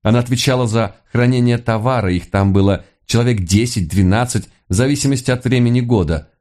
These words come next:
Она жена полицейского, я это прекрасно помню". "Почему она ушла с работы?" "Насколько мне известно,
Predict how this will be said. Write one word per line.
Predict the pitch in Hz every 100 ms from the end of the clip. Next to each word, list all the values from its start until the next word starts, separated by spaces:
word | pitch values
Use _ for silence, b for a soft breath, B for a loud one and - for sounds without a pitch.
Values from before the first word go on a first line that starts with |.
| _ _
Она | 123 127
жена | 120 123 123
полицейского, | 123 127 127 156 107 - - 87 85 B -
я | 104 120
это | 135
прекрасно | - 147 147 - 120 120 135
помню". | 135 123 95 92 110 82 - _ _ _ _ _ _ _ _
"Почему | 85 73 95 98
она | 87
ушла | 80 76 76
с | 67 -
работы?" | 69 - - - - _ _ _ _ _ _
"Насколько | 90 95 131 127 127
мне | 123 127 127
известно, | 123 117 135 175 - 123 107